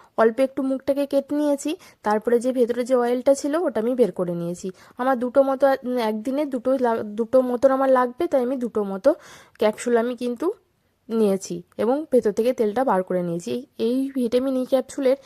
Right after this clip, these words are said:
অনেক গুণাগুণ, আপনারা লাগালে তবেই বুঝতে পারবেন এর গুণাগুণ সম্পর্কে। অবশ্যই কিন্তু ট্রাই করবেন বাড়িতে। আর আমি কিন্তু এটা লাগিয়ে কিন্তু অনেক উপকার পেয়েছি। আপনারা তো আগে দেখতে পেয়েছেন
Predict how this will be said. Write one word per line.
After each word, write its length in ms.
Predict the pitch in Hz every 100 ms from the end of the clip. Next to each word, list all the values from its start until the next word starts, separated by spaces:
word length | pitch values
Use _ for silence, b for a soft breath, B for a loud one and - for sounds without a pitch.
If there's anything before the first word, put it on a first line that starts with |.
| B B _ 214
অনেক 280 | 233 320 320 _ 208
গুণাগুণ, 540 | 226 202 180 170 156 - _ _ - - _ _ - _ -
আপনারা 420 | 208 208 214 208
লাগালে 500 | 208 208 226 240 311 b b -
তবেই 260 | 190 214
বুঝতে 280 | 196 202 -
পারবেন 360 | 220 226 240 302
এর 200 | 233 214
গুণাগুণ 520 | 208 190 185 202 202
সম্পর্কে। 600 | - 165 170 170 - 156 B B B B
অবশ্যই 360 | 196 269 302 339
কিন্তু 280 | 349 330 339
ট্রাই 280 | 311 285 294
করবেন 340 | 294 294 285
বাড়িতে। 400 | 202 170 160 147 B B B -
আর 120 | 196
আমি 260 | 185 196 240
কিন্তু 400 | 302 302 339 392 b b
এটা 200 | - 214
লাগিয়ে 380 | 247 240 240 285
কিন্তু 260 | 269 294 302
অনেক 340 | 262 269 285
উপকার 340 | 302 302 311 302
পেয়েছি। 400 | 311 320 359 440 - -
আপনারা 300 | 214 220 220
তো 80 | 254
আগে 180 | 233 247
দেখতে 340 | 240 269 -
পেয়েছেন 360 | 302 302 302